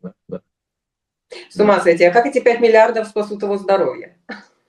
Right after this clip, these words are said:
Speaker 1: Ну, вы же знаете, что, ну, вот он положит где-нибудь в Арабских Эмиратах и будет чувствовать себя, в общем-то,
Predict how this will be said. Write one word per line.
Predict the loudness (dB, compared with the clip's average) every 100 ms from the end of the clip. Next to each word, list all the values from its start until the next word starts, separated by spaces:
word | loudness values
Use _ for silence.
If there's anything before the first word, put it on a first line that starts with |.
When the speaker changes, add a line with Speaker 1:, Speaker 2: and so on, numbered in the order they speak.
| _ _ _ _ _ _
Speaker 1:
Ну, | 2 6 8 8
вы | 6
же | 6
знаете, | 4 4 4 2 2
что, | 0 2 4
ну, | 6 6
вот | 4 4
он | 2 2
положит | 4 4 2 0
где-нибудь | 0 0 -2
в | 0
Арабских | 2 0 -2 -6
Эмиратах | 0 2 2 0 -4
и |
будет | -4 -2 -4
чувствовать | -8 -8 -6 -6
себя, | -4 0 0
в | 0
общем-то, | -4 -10 -4 -2